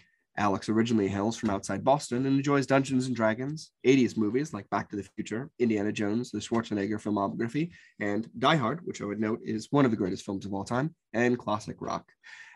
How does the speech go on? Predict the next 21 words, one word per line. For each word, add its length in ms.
Alex, 320
thank 200
you 100
so 200
much 360
for 260
joining 380
us 100
tonight. 340
Nico, 340
Alex, 380
thank 180
you 80
guys 220
so 100
much. 280
Really 260
excited 360
about 280
this 140
conversation. 720